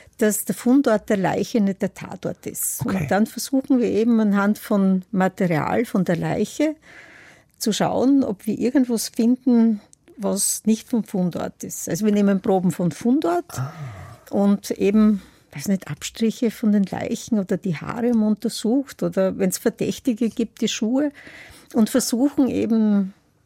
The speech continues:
Speaker 1: den Pollen-Content auf den Schuhen zum Beispiel vom Verdächtigen zum Fundort zu linken oder zum, oder eben, wenn der Fundort nicht der Tatort ist, wir schauen einfach in den Proben,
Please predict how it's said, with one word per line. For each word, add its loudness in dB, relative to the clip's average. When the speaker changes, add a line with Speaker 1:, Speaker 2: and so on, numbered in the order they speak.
Speaker 1:
den 2
Pollen-Content 0
auf -8
den 0
Schuhen 0
zum -4
Beispiel -6
vom -4
Verdächtigen -6
zum 2
Fundort 0
zu -4
linken -2
oder -8
zum, 0
oder 2
eben, 0
wenn 0
der -2
Fundort 0
nicht 0
der -8
Tatort -2
ist, 0
wir 2
schauen 2
einfach 2
in 2
den 2
Proben, 0